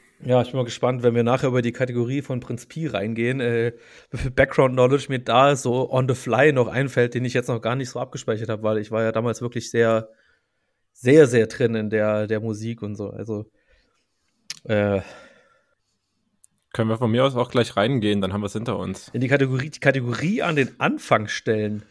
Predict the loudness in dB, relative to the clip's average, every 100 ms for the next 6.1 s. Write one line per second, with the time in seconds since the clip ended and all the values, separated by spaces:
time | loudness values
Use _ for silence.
0 | _ -4 -2 -2 -2 -2 0 2 2 2
1 | 2 2 0 -4 -8 -4 -4 -2 -4 -8
2 | -4 -4 -2 -6 -4 -4 -4 -6 -12 _
3 | _ _ _ _ _ -8 -6 -6 -8 -14
4 | _ _ _ _ _ _ -20 _ _ _
5 | 4 4 4 0 2 2 2 0 4 4
6 | 4